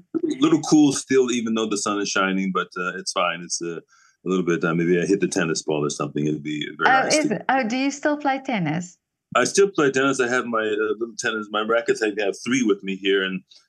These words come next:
Speaker 1: my little
Speaker 2: Yeah.
Speaker 1: string that, uh, hits, I can hit on the string over and over again and go to the park
Speaker 2: Oh,
Speaker 1: and
Speaker 2: okay.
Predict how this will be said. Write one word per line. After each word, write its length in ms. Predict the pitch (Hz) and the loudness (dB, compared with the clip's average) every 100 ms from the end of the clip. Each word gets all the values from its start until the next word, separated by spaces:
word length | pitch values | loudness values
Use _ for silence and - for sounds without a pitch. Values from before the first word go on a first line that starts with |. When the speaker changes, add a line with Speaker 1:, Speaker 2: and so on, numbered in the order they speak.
| - | -4
Speaker 1:
my 120 | 107 | 0
little 160 | 104 104 | 2 2
Speaker 2:
Yeah. 160 | 98 - | 2 0
Speaker 1:
string 260 | 123 113 | 2 4
that, 140 | 110 - | 0 2
uh, 140 | 104 101 | 2 4
hits, 260 | 110 104 107 | 2 0 -2
I 100 | 98 | 0
can 160 | 101 104 | 0 -2
hit 160 | 104 | -2
on 200 | 98 95 | -2 0
the 60 | 95 | -2
string 320 | - 107 107 | 0 0 0
over 220 | 104 98 | 0 0
and 100 | 98 | 0
over 200 | 98 98 | 0 0
again 340 | 101 104 107 101 | 0 0 -2 -4
and 160 | 95 - _ _ - | -10 -12 _ _ 0
go 80 | |
to 80 | 95 | 2
the 100 | 92 | 2
park 300 | - 101 98 | 2 2 2
Speaker 2:
Oh, 40 | - | 4
Speaker 1:
and 100 | 95 | 2
Speaker 2:
okay. 120 | - | 2